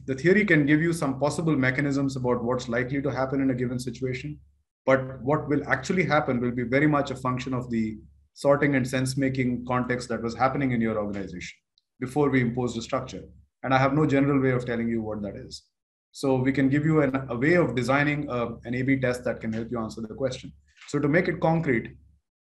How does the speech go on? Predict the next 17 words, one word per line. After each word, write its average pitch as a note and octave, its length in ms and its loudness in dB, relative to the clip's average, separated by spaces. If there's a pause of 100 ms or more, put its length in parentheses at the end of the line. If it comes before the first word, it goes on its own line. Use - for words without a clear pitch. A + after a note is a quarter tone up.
(120)
uh, A#2+ 260 0
suppose G#3 280 0
you G3 80 6
had F#3 120 6
to E3 60 2
figure D#3+ 300 2
out B2 220 2
whether B2+ 360 -2
agile C3 440 4 (440)
teams A#2 460 -2
are B2 160 0
a A#2 80 0
good C3 200 0 (100)
organizational B2 600 -2
design A2 360 -4
for G#2+ 100 -8
you. F#2 220 -6